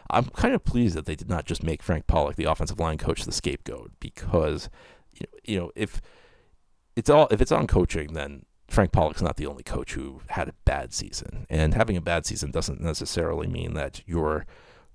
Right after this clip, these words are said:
going to be terrible for the rest of time. Now, part of it, you have to do the work in the offseason. You have to figure out, you have to be adaptable, you have to be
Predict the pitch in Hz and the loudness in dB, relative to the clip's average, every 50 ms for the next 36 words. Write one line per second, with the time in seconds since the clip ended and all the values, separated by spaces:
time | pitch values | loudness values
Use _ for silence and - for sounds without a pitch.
0 | - - 113 117 113 104 90 - 98 82 90 87 82 80 80 76 - 58 62 - | -2 4 6 6 6 6 4 2 -2 -2 -2 -4 -4 -4 -6 -8 -10 -12 -16 -16
1 | - - - - 98 95 95 85 80 73 80 78 76 - - - 85 78 80 82 | -6 -4 -2 2 4 6 6 6 6 4 4 2 0 0 -2 -2 -2 -2 0 2
2 | 73 - - - - - - - - - - - - - - - - - 87 85 | 2 2 2 0 -2 -2 -2 -2 -2 -4 -8 -16 -20 -20 -20 -20 -6 -2 -2 0
3 | 76 78 76 - - - _ _ - - 82 80 82 82 78 - - - 87 85 | 0 0 -2 -4 -8 -16 _ _ 4 4 4 4 2 -2 -4 -6 -6 -4 -2 -2
4 | 92 - - 82 - 98 87 92 95 107 101 - 95 87 101 113 135 - - - | -2 -4 -6 -6 -4 -4 -2 0 2 2 2 2 2 2 2 4 4 4 4 2
5 | - - - 92 78 71 - 73 - 92 80 - 78 76 78 85 85 - 80 78 | -2 -8 -6 -4 -4 -4 -4 0 0 0 2 2 2 2 4 2 2 0 -2 -4
6 | - - - - - 78 80 - 78 82 82 - 98 92 110 113 113 - 78 - | -4 -6 -8 -8 -8 -6 -2 2 2 2 2 2 4 6 6 6 6 6 2 -4
7 | - - - - - 73 - | -6 -6 -8 -6 -6 -8 -8